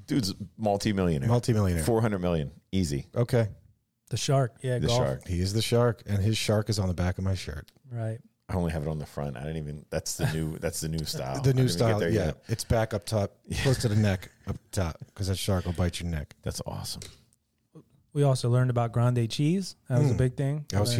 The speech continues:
Speaker 2: huge.
Speaker 3: That.
Speaker 2: That was
Speaker 3: Yeah.
Speaker 2: huge for me. I did. I, that was on my list of, I, look what I learned today. I had no idea about the importance, significance, and the taste difference
Speaker 3: Mm-hmm.
Speaker 2: to grande cheese.
Speaker 3: A hundred percent. Or Zap actually, after that episode,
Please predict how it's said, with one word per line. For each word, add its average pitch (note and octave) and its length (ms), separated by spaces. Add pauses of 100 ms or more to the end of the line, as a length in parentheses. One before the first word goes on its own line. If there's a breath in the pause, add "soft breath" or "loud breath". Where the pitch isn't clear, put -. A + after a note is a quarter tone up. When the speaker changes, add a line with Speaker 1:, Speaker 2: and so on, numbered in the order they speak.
Speaker 2:
huge. - 80
Speaker 3:
That. C3+ 160
Speaker 2:
That G2+ 160
was A#2+ 100
Speaker 3:
Yeah. B2 60
Speaker 2:
huge A#2+ 160
for G#2+ 80
me. F#2+ 100
I E2+ 120
did. F2 220
I, G2 160 (120)
that G#2 120
was G2+ 140
on F#2+ 100
my F#2 140
list F2+ 260
of, D#2+ 240 (140)
I, F2 140 (100)
look F#2+ 200
what F#2 100
I F2 60
learned E2+ 200
today. F2 180
I F2+ 140
had E2+ 160
no F#2+ 160
idea F#2 320
about E2+ 240
the E2+ 80
importance, A2 640
significance, G2+ 760 (580 soft breath)
and G#2 480 (1120)
the G#2+ 140
taste - 480 (120)
difference - 520 (120)
Speaker 3:
Mm-hmm. A#2+ 300
Speaker 2:
to G2 140
grande F2+ 600
cheese. D2 480
Speaker 3:
A C3 60
hundred C3+ 200
percent. C#3+ 280
Or B2+ 60
Zap C3+ 320
actually, C3 580
after C3+ 380
that B2+ 140
episode, B2+ 580